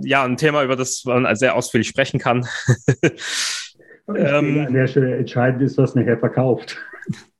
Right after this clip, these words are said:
Speaker 1: Genau, also das ist so meine Expertise. Ich schreibe verkaufspsychologisch aufbereitete Texte für zum Beispiel Webseiten, Landingpages, für, ähm, ähm, Verkaufsvideos, äh, und so weiter und so fort,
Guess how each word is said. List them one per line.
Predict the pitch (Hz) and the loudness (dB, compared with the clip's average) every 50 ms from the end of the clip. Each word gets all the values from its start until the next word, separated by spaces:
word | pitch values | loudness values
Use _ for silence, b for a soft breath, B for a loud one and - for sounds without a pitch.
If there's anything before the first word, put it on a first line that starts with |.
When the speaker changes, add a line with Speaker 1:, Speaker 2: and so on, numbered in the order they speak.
| _ _ 349 - _ _ _ _ _ | _ _ -20 -20 _ _ _ _ _
Speaker 1:
Genau, | 135 127 117 110 110 107 104 - - _ | 0 2 2 2 2 0 -2 -6 -12 _
also | - 110 113 127 | -2 0 2 2
das | 117 139 143 131 | 2 2 2 2
ist | 139 127 - | 0 -2 0
so | 143 135 131 127 | 0 2 2 2
meine | 123 127 127 131 135 | 2 2 2 2 0
Expertise. | 127 113 - - 123 113 - - 147 147 139 147 143 147 - - | -2 -4 -2 -2 -2 -2 0 0 0 2 2 2 0 0 0 -2
Ich | 120 - | -2 -2
schreibe | - - 127 131 123 123 | 0 0 0 2 0 -2
verkaufspsychologisch | - - 123 - - 135 139 131 - - - 123 110 - 127 120 123 127 123 127 120 - - - - - | -2 -4 -4 0 2 0 0 0 -4 -4 -2 -2 0 0 0 2 2 0 2 0 -2 -2 -4 -8 -12 -2
aufbereitete | - 117 117 - - 110 110 113 113 - 113 - 117 101 - | 0 0 0 2 0 0 0 0 0 -2 0 0 0 0 2
Texte | - 156 - - - - 143 143 147 147 b b b b b b b b b b _ _ _ _ | -2 -2 -2 -4 -2 0 0 0 0 -2 b b b b b b b b b b _ _ _ _
für | - 127 123 127 | 0 0 2 2
zum | 123 - 113 | 2 2 2
Beispiel | 110 110 110 - 113 | 2 2 2 0 0
Webseiten, | 110 120 123 - - 120 117 113 127 113 | 2 2 0 2 2 2 2 2 2 2
Landingpages, | 113 113 120 120 113 - 120 107 110 104 110 107 107 101 - - - - - | 2 2 2 0 0 0 0 0 0 2 2 2 0 0 -2 -6 -10 -8 -4
für, | - 107 110 113 110 110 107 107 107 101 98 101 101 | -2 0 0 2 2 0 0 0 0 -2 0 0 0
ähm, | 101 104 104 101 101 | 0 0 0 0 0
ähm, | 104 - 101 98 98 101 101 101 101 | 0 2 2 2 2 2 0 0 0
Verkaufsvideos, | - - 101 - 120 120 120 - - 113 110 107 110 110 107 104 104 98 - - - - - - | -2 -2 0 2 2 0 0 0 0 0 0 0 2 2 2 2 0 0 -2 -4 -6 -8 -8 -4
äh, | 104 98 95 - | 0 0 0 0
und | - 104 104 101 | 2 0 0 2
so | 101 98 | 2 2
weiter | 98 101 107 104 | 2 2 2 0
und | 98 | 0
so | 95 | -2
fort, | 92 - 107 107 117 - | -2 0 0 0 0 0